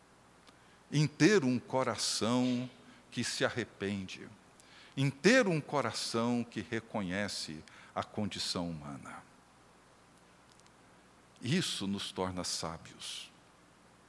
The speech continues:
Terceiro e último contraste. Moisés, ele termina essa oração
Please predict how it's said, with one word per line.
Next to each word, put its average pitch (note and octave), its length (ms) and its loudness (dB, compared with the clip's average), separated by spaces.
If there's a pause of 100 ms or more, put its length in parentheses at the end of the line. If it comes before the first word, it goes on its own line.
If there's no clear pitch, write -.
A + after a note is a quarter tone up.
(1120)
Terceiro D#3+ 560 8
e B2+ 80 4
último C3+ 400 0
contraste. - 840 -6 (4000)
Moisés, B2+ 680 4
ele A2+ 200 2
termina A2+ 800 0
essa A2+ 300 0
oração G2 720 0